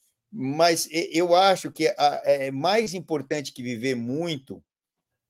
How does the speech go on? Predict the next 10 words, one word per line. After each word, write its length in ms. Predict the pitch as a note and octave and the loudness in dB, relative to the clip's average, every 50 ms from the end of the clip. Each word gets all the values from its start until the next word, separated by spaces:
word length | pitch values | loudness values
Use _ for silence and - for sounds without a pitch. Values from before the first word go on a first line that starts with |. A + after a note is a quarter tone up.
| _ _ _ - | _ _ _ 2
é 200 | B2+ C3+ C3+ C#3 | 4 6 6 6
você 300 | B2+ C#3 C#3 - - F3 | 4 0 -4 -2 -2 -2
viver 300 | D#3+ D#3+ D3 B2+ D#3+ E3 | 0 0 0 0 0 -2
bem. 480 | C#3 A2+ A2 C#3+ C#3+ C#3+ B2+ G#2+ G#2 - A#2 | -2 -2 -2 -2 0 0 -2 -4 -6 -6 -6
Isso 520 | C3 D#3+ - - G3 F#3+ F3+ F3+ F3 E3+ | -4 -2 -2 -2 -2 0 0 0 0 0
do 120 | D#3 E3 D#3 | -2 -4 -6
ponto 300 | - D#3 E3 E3 E3 E3 | -4 -4 -4 -4 -4 -6
de 100 | C#3+ C3+ | -8 -8
vista 560 | A#2+ B2 D#3+ F3 - - F#3 F3 E3+ E3+ E3 - | -6 -6 -6 -6 0 4 6 6 8 8 6 6
egocêntrico, 1200 | D3+ D#3 D#3 E3+ F#3 F3+ - - - C#3+ C#3 C3+ C3+ C3 A#2 - B2 A2+ A2 G#2+ G2 F#2+ G2+ G#2+ | 2 -2 0 0 0 0 0 -4 -4 -2 -4 -4 -6 -10 -14 -12 -10 -8 -6 -6 -8 -10 -14 -20